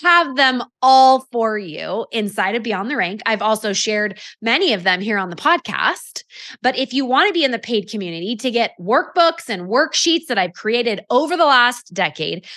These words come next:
tried and true systems that I've tested in the marketplace for you, you can always go and join the paid community at emily gibson coaching dot com forward slash shop. Any lane of membership is gonna get you directly to work with me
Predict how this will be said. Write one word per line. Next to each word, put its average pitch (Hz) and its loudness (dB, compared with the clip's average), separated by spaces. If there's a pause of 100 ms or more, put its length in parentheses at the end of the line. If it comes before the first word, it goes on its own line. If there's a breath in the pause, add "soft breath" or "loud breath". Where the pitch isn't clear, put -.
(160 loud breath)
tried 330 2
and 339 2
true 302 -2
systems 175 -6
that 185 -2
I've 170 -2
tested 349 -2
in 330 -4
the 302 -2
marketplace 226 0
for 160 -4
you, 151 -6 (420 loud breath)
you 240 -2
can 247 -4
always 285 4
go 185 2
and 190 -4
join 208 -2
the 226 -2
paid 196 -4
community 165 -8 (320 loud breath)
at 185 -2
emily 240 2
gibson 208 0
coaching 170 -4
dot 156 -2
com 220 0 (100)
forward 160 -8
slash 147 -8
shop. 233 2 (400 loud breath)
Any 320 0 (200)
lane 233 -2
of 196 -8
membership 160 -6
is 175 -16
gonna 165 -8
get 165 -6
you 160 -8 (140)
directly 330 0
to 254 -6
work 190 0
with 175 -6
me 254 -4